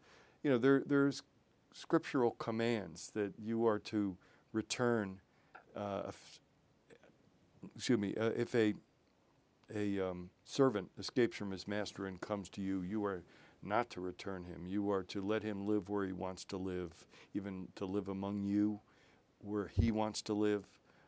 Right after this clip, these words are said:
and you shall not oppress him. That's in Deuteronomy. And, you know, th-, I mean, that's a declaration of, you know, what,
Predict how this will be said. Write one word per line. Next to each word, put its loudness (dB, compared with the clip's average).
and -6
you -2
shall -8
not -6
oppress -6
him. -12
That's -10
in -10
Deuteronomy. -4
And, -10
you -6
know, -4
th-, -4
I -8
mean, -4
that's -4
a -6
declaration 2
of, -6
you -6
know, -6
what, -2